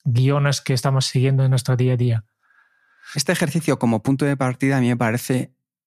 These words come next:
Speaker 2: esencial. ¿Por qué? Porque cuando pensamos de manera cuidadosa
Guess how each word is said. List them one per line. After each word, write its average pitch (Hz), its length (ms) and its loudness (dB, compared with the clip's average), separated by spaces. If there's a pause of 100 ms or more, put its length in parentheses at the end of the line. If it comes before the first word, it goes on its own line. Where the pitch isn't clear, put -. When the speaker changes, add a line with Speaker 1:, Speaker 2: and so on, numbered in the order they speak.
(120)
Speaker 2:
esencial. 107 680 -2 (520)
¿Por 120 160 -2
qué? - 240 -2 (280)
Porque 123 240 -2
cuando 120 420 0
pensamos 131 720 0
de 117 100 0
manera 139 560 0
cuidadosa 131 1120 -2